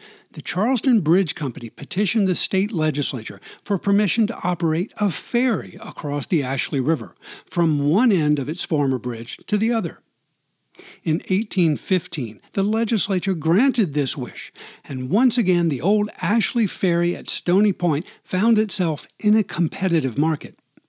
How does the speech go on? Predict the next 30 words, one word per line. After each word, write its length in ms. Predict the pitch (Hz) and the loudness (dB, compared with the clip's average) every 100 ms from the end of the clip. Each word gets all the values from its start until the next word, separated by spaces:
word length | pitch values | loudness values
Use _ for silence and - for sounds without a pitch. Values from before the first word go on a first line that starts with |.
| _ _ _ - - - - | _ _ _ -20 -20 -20 -6
When 200 | 165 156 143 | 0 0 0
twenty-one-year-old 1040 | 220 240 208 185 170 165 160 143 127 120 | 0 2 4 4 4 4 4 2 0 -2
Joseph 480 | 180 220 196 190 - | 2 2 2 0 -2
Bee 200 | 165 127 | -4 -4
petitioned 600 | - - - 226 - 190 | -8 -4 2 2 4 2
the 80 | 170 | 2
state 260 | - 190 | 2 0
legislature 720 | 208 175 151 151 156 135 135 - | 2 0 2 -2 -2 -4 -4 -6
about 320 | 139 175 - | -4 -4 -4
taking 400 | - 226 233 226 | 0 2 4 4
over 260 | 196 180 165 | 4 2 2
his 180 | 170 | 0
grandmother's 720 | 123 135 151 175 175 165 143 135 | 0 -2 2 4 4 4 0 2
lease 340 | 190 175 - | 2 2 0
of 140 | 190 | -2
the 80 | 123 | -4
ferry 440 | 135 214 185 123 107 - - | -2 0 0 -2 -6 -16 -2
in 160 | 202 185 | 0 4
eighteen 460 | 208 202 190 160 | 2 2 2 2
twenty-one, 680 | - 185 143 123 208 113 101 _ - - - - | 2 2 2 2 2 0 -6 _ -20 -20 -20 0
he 160 | 214 | 2
lamented 640 | 214 202 208 247 233 208 | 4 4 4 4 2 0
that, 280 | 156 165 160 - | 0 -2 -4 0
in 200 | 214 196 | 2 4
her 220 | 185 285 | 4 4
time, 380 | - 165 143 143 - - | 4 2 2 0 -6 -8
the 80 | 220 | -4
ferry 280 | 185 262 247 | 0 2 4
business, 420 | 180 196 202 175 | 4 4 4 2
quote, 380 | - - 170 233 | -2 -2 -2 -4